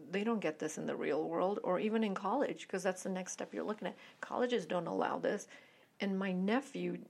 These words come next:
um, just finished his first year of med school at the University of Kansas. So we were talking one day, and I'm like, "Hey, how was the first year? Everything go okay?" And he's like, "Yeah, they started a new curriculum, med school, mind you,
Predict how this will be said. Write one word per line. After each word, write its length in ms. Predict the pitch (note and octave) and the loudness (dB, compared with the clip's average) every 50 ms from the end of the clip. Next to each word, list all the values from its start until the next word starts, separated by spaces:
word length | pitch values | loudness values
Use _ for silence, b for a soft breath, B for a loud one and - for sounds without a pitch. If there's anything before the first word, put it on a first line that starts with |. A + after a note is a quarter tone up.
| - _ | -6 _
um, 220 | - G3+ F#3+ F#3 F3+ | -2 0 0 0 2
just 260 | F#3+ G3+ G3 - - | 2 0 0 -2 -2
finished 400 | - G3 F#3+ F#3 F#3 F#3 - - | -2 0 0 0 0 -2 -4 -6
his 520 | F#3 F3 F#3 F#3 F3+ E3+ E3 - - - - | -4 0 0 2 0 0 -2 -6 -14 -20 -6
first 300 | - - G3+ G3 F#3+ - | -2 -2 -2 -2 0 0
year 80 | F3+ F3 | 2 2
of 140 | F3+ F3+ F#3 | 4 2 2
med 240 | F#3 E3 D#3+ - - | 0 0 -2 -2 -6
school 280 | - - - - - - - - | -8 -8 -8 -8 -10 -8 -8 -8
at 100 | F3+ - | -6 -4
the 60 | G#3 | -4
University 520 | F3+ F3+ G3 G3 G3 F3 F3 - - F#3+ | -4 -2 -2 0 0 0 0 -2 -2 -4
of 140 | E3+ - - | -4 -4 -2
Kansas. 400 | - B3+ C4+ B3+ G#3+ - - - | 0 2 2 2 0 -2 -4 -6
So 140 | - - G3 | -6 -4 -2
we 120 | G#3+ G#3 | 0 0
were 100 | G3+ F#3+ | 0 -2
talking 420 | G3 - - B3 B3+ - A3+ G#3 F#3+ | -2 -4 -4 -4 -2 0 0 0 0
one 160 | F3 F3+ F#3 | 0 0 0
day, 100 | E3+ F#3+ | -2 -2
and 80 | F#3 | -2
I'm 100 | F#3+ F#3+ | -4 -4
like, 200 | G3 G3 F#3 - B B B B B B B - | -4 -6 -8 -10 B B B B B B B -6
"Hey, 200 | - B3+ C4+ B3+ | -2 2 2 4
how 160 | A3 G3+ A3 | 4 4 2
was 120 | G#3+ G#3 G#3+ | 0 0 -2
the 80 | - - | -4 -4
first 280 | G#3+ G3 F3+ - - | -4 -4 -4 -6 -4
year? 380 | B3 B3+ C4 C4 C4 C4 B3+ A3 | -2 0 2 2 2 2 2 2
Everything 300 | F#3+ F#3+ F#3+ - G3+ G3 | 0 -2 -4 -6 -6 -4
go 220 | G3+ G3+ G3 G3 | -2 -2 0 -2
okay?" 260 | G3 G3 G#3+ A#3 A#3+ | -2 -2 0 0 2
And 80 | A#3+ A3+ | 2 2
he's 160 | G#3+ G#3+ - | 0 0 -2
like, 140 | G#3+ G3 B B B B B B B | -4 -4 B B B B B B B
"Yeah, 200 | - G#3+ A3 A#3 | 0 2 2 4
they 140 | A3+ F#3 F#3 | 4 2 0
started 420 | F3+ - - G3+ G3+ G#3 G#3 G3+ F#3+ | 0 -2 -4 -2 0 2 2 2 2
a 60 | F#3+ | 2
new 200 | F#3+ G3 G#3 G3+ | 2 2 2 2
curriculum, 680 | - - - G3+ G3 A3+ A3 - - - - - - - - | 0 -2 -2 0 0 0 -2 -2 0 0 0 0 -2 -4 -4
med 260 | - G#3+ B3 C#4 B3 A3 | 0 2 2 2 0 -2
school, 380 | - - - - - E3 E3 - _ _ - - | -4 -4 -2 0 0 0 -2 -8 _ _ -16 -12
mind 280 | - - - - - - | -6 -4 -4 -2 0 0
you, 180 | F3 E3+ E3+ | 0 0 0